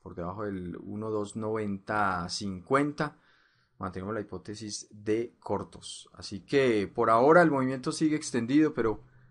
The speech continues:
nada de calidad por parte del oro. Creo que sigue la subasta en control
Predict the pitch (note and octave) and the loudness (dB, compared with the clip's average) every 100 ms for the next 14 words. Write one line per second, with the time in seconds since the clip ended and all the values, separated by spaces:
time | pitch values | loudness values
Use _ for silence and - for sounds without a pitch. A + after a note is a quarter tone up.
0 | - - - A2+ C3+ C#3+ C#3+ C3 B2+ B2+ | -20 -20 -6 0 4 4 2 0 -2 2
1 | C3+ B2+ - G2+ A#2 A2+ - A2+ - C3 | 0 0 -10 -6 -4 -2 -2 -2 -2 2
2 | B2 B2+ B2+ _ _ _ _ G#2+ G#2 G#2 | 2 2 -2 _ _ _ _ -10 -8 -8
3 | A#2 A#2+ A2 A2 G#2+ G#2+ A#2 A2+ F#2+ A2+ | -2 0 0 0 -4 -4 -8 -10 -8 -6
4 | A2 | -6